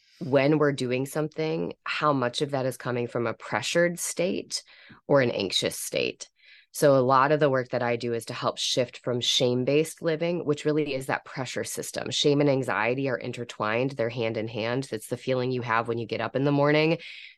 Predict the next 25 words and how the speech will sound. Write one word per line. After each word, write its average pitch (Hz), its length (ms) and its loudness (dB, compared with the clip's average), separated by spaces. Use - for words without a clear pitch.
and 135 200 0
you 127 320 0
are 123 260 2
simultaneously 131 840 -2
telling 123 300 -4
yourself 120 360 -4
that - 100 -4
you 131 80 -2
should 156 200 0
be 170 120 0
doing 117 260 0
this 117 220 -6
meditation 117 560 -4
practice 117 480 -4
and 104 100 0
journaling 117 480 -2
and 113 100 -4
doing 117 220 0
your 131 100 0
workout 117 440 -2
and 117 80 -2
all 120 100 2
this 120 160 -4
healing 127 380 -2
stuff, 113 320 -2